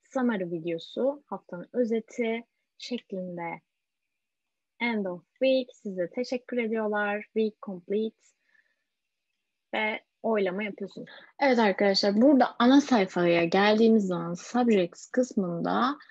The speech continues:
çeşitli çeşitli görebiliyorsunuz. Mesela business and management, healthcare, medicine, history, language, law, literature, her alanda, teaching, study skills, science,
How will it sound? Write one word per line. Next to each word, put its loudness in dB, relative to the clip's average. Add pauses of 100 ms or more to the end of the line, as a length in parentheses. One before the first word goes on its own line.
(280)
çeşitli 0
çeşitli -2
görebiliyorsunuz. 2
Mesela -4
business 0
and -6
management, -2 (420)
healthcare, -4
medicine, -6
history, -2
language, -2
law, -2 (640)
literature, -4
her -4
alanda, -4
teaching, -4
study -4
skills, -8
science, -6